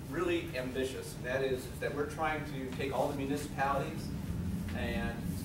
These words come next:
what they call Splunk them. Basically, bring them into the state-of-the-art cybersecurity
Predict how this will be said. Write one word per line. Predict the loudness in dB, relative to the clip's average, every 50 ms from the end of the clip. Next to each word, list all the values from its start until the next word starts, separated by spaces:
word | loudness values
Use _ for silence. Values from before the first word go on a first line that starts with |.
| -2 -2 -2 -2 -2 -2 -2 -2 0 0
what | 0 0
they | 0 0
call | 2 2 2 2
Splunk | 2 2 2 2 2 2 2 2 2 2 0 0
them. | -2 -2 -2 -2 -4 -4 -2 -2
Basically, | 0 0 0 0 0 0 0 0 0 0 0 0 0 -2 -2 -2 -2 -2 -2 2
bring | 2 4 4 4
them | 4 4 4 4 4
into | 2 0 0
the | 0 0
state-of-the-art | 0 0 0 2 2 2 2 2 2 2 2 2
cybersecurity | 0 0 2 2 2 2 0 -2 -2 -2 -2 0 0